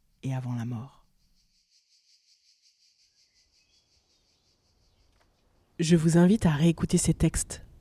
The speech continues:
Pas besoin d'analyse, pas besoin de comprendre, de décortiquer. Sentez. Laissez flotter en vous, osez l'expérience poétique.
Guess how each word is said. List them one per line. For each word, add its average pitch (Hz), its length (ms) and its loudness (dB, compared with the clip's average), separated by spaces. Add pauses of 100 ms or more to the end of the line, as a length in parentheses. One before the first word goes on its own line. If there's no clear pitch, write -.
Pas 147 100 2
besoin 143 240 2
d'analyse, 147 680 0
pas 151 160 -4
besoin 151 260 2
de 143 60 -2
comprendre, 165 580 0
de 147 100 2
décortiquer. 156 800 0 (720)
Sentez. - 580 -6 (920)
Laissez 180 340 6
flotter 180 400 0
en 170 140 4
vous, 165 320 0
osez 180 360 6
l'expérience 156 800 2
poétique. - 680 -4